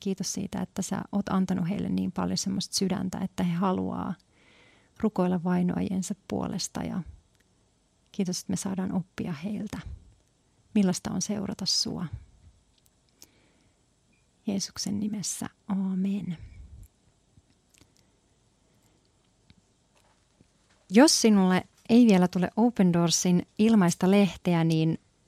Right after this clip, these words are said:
sen voi tilata Open Doorsin nettisivuilta osoitteesta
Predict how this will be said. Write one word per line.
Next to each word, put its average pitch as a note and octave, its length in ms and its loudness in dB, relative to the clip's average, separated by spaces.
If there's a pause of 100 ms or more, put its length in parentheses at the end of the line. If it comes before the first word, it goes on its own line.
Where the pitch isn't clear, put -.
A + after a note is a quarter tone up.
(120)
sen A3 360 4
voi E3 180 4
tilata D#3+ 560 2 (1400)
Open F3+ 280 4
Doorsin E3 300 2
nettisivuilta F#3+ 760 4
osoitteesta D#3+ 880 0